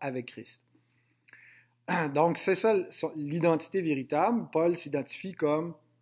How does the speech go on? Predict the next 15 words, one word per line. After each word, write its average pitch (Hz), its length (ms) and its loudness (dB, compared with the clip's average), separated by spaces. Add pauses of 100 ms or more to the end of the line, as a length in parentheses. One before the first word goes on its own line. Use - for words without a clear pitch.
(340)
cet 160 280 -2
homme 170 180 6
nouveau. 139 340 -2 (840)
Alors, 135 140 -4
le 165 100 6
vieil 160 340 8
homme 180 380 2
demeure, 202 640 2
mais 180 220 0
il 185 100 -2
est 196 100 0
un 208 120 4
résident 202 500 0
temporaire. 165 880 0 (580)
Euh, 123 160 -12